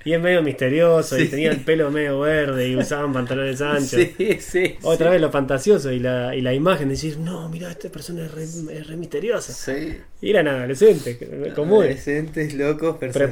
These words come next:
Speaker 1: de esa
Speaker 2: personajes.
Speaker 1: masa crítica y el, eh, creo que el hecho de tener referentes y gente que anda mejor,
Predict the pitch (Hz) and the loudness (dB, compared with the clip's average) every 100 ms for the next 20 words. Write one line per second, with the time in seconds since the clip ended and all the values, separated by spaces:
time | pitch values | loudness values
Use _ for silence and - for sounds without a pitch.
0 | 185 180 165 180 180 170 175 175 165 147 | 4 6 4 4 2 2 2 2 2 4
1 | 139 139 143 - 147 165 190 175 170 165 | 2 2 -2 -6 -6 0 2 4 2 2
2 | 165 147 160 156 127 139 160 160 135 123 | 2 4 2 2 0 0 0 -2 -4 -2
3 | 151 147 143 135 147 147 139 123 151 143 | -2 0 -2 -2 0 0 0 0 2 2
4 | 151 | 0